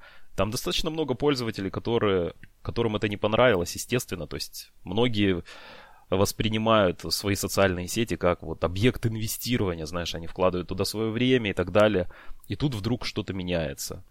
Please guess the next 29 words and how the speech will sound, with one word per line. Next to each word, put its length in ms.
Ну 100
и 60
плюс 400
там 180
есть 280
такой 260
еще 160
фактор, 520
что 480
там 300
Илон 220
Маск 340
известен 440
своими 360
там 200
каким-то, 640
в 40
каком-то 360
смысле 480
радикальными 680
политическими 680
взглядами, 680
и 260
какая-то 380
часть 280
аудитории 640
тоже 760
начала 440
колебаться. 680